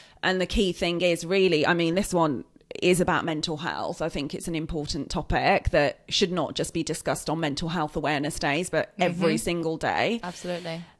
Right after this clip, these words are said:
Speaker 1: Um, is to find that one person
Speaker 2: Find
Speaker 1: and
Speaker 2: your
Speaker 1: break
Speaker 2: cheerleader.
Speaker 1: the barrier.
Speaker 2: Yeah.
Speaker 1: Find that cheerleader and just be like, "This, I, I know that I can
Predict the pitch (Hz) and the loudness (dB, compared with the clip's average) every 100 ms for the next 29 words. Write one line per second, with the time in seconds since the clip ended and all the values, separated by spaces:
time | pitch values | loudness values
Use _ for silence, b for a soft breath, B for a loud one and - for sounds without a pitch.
0 | _ 220 208 196 190 196 - - _ - | _ 10 12 10 8 4 -2 -6 _ 4
1 | 202 - - - 196 180 175 175 - - | 4 4 -4 2 4 4 4 2 -2 -2
2 | - 185 180 185 196 170 170 165 165 170 | 4 4 4 0 0 -2 -2 -4 -2 -2
3 | 147 - 175 185 240 220 - 190 185 180 | -4 -4 -2 -2 -2 -4 0 0 0 -2
4 | 170 185 156 160 160 160 160 160 151 156 | -2 2 2 2 -2 -8 -6 -4 0 0
5 | 139 120 82 127 208 175 165 - - 175 | 2 0 0 -2 -2 -2 -6 -4 0 2
6 | 170 165 165 165 139 - 160 165 156 156 | 2 0 -2 -2 -2 -2 -2 -2 -2 -4
7 | 165 165 214 233 - 175 170 170 - 165 | -4 -4 -4 -6 -8 -8 -8 -10 -10 -6
8 | 160 147 151 127 - - b b b b | -6 -4 -6 -8 -18 -20 b b b b
9 | 185 185 - - 180 175 - 170 170 160 | -6 -6 -6 -6 -4 -4 -2 -2 0 0
10 | 151 165 160 147 - 165 156 | 0 -2 -2 -4 -8 -8 -8